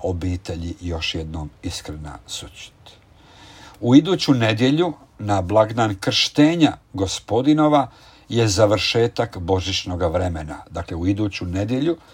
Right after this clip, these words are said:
dvanaestoga siječnja, završavamo božićno vrijeme.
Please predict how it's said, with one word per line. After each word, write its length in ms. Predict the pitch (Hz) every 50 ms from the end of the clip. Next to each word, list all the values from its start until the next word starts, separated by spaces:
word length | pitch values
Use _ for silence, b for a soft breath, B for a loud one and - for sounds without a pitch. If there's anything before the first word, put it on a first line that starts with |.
| B B B B
dvanaestoga 840 | 90 87 90 95 98 104 110 110 110 101 95 - - 92 90 87 85
siječnja, 720 | - - - 113 117 135 143 147 - - 156 160 156 143 b b b b b b b
završavamo 920 | - 98 104 98 104 113 - - - 120 117 113 110 110 107 110 110 113 - - _ _ -
božićno 640 | 92 92 92 92 87 92 92 - - - 98 90 87
vrijeme. 540 | 87 95 101 107 110 113 110 107 98 87